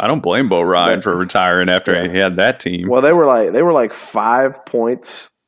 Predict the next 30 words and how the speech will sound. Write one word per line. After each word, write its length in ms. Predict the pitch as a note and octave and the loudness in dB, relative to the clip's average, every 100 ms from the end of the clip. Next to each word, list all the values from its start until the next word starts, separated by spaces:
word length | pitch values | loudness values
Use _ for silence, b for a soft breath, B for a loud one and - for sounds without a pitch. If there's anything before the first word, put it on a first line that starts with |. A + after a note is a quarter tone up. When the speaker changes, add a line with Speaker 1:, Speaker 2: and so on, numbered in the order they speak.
| _ _ | _ _
Speaker 2:
per 180 | - A2+ | -4 -2
one 200 | A2+ G#2+ | 0 -2
hundred 260 | A2+ A2 G#2+ | -4 -8 -8
possessions 520 | G2+ G#2+ G2+ G#2 F#2+ | -8 -6 -4 -6 -10
better 320 | G#2 G2+ G2 | -6 -4 -4
than 160 | G2 F#2+ | -4 -6
anybody, 440 | F#2+ F#2 F2+ D#2+ | -6 -6 -8 -10
than, 280 | G2 F#2+ F#2 | -10 -8 -8
than 180 | G2 G2+ | -8 -8
the 80 | F#2+ | -8
next 280 | F#2+ - | -8 -12
closest 420 | - F#2 - F2 - | -12 -12 -12 -18 -16
team. 260 | E2+ - - - | -18 -18 -20 -8
<laughs> 160 | D#3+ | -4
I 160 | G3+ F#3 | -2 0
mean, 340 | D#3+ B2+ A2+ B B B B _ | 0 0 0 B B B B _
really 500 | B2+ C#3+ C3+ A2+ G#2+ | 2 4 4 0 -4
ridiculous. 800 | A#2 A2 A#2 G#2 F2 G2+ - - - - | -2 -2 -2 -4 -6 -8 -14 -20 -20 -8
Uh, 200 | A#2 G#2 | -6 -2
Speaker 1:
It 80 | A2+ | 2
really 380 | C3+ G3+ B3+ | 4 4 4
is 140 | B2 G2 | 2 2
just 220 | A#2+ - | -2 0
unfortunate 760 | G2+ E2+ G2+ G2+ A2+ F#2 F2 | -2 -2 0 2 0 -4 -4
that 100 | - | -4
Kentucky, 840 | E2+ F2+ - F2+ - E2+ E2+ E2+ - _ _ _ _ _ _ _ _ | -6 -4 -2 -2 -2 -4 -4 -8 -14 _ _ _ _ _ _ _ _
uh, 200 | - - | -8 -4
y-, 380 | F2+ - A2 A2 - | -4 -4 -8 -10 -10
y-, 240 | C3 A#2+ | -8 -6
yeah, 520 | A#2+ C3 C3 - A2+ | -4 2 2 4 0